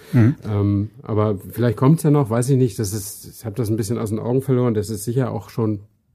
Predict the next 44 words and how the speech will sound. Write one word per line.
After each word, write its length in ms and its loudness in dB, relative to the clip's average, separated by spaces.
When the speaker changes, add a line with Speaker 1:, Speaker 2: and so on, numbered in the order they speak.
Speaker 2:
mehr 260 0
als 140 -8
fünf 260 -4
Jahre 220 -6
her, 180 -4
dass 180 -12
wir 100 -6
die 80 -6
Geschichte 360 -12
gemacht 320 -10
haben. 240 -4
Ähm, 400 2
aber 180 2
das 200 -2
war 120 2
eine 240 2
echt 340 -6
gute 300 2
Sache, 300 0
die 340 -4
einfach 520 0
umzusetzen 640 -2
war, 180 2
die 160 -4
gut, 160 2
gute 200 -4
Gedankenarbeit 760 -4
hatte 220 -2
und 120 -2
alle 280 2
Experten, 640 -4
mit 140 -4
denen 160 0
ich 160 -6
dann 160 0
für 140 -8
die 80 -8
Geschichte, 340 -10
für 120 -10
die 100 -2
Geschichte 360 -6
auch 80 -8
gesprochen 420 -4
hab, 220 -6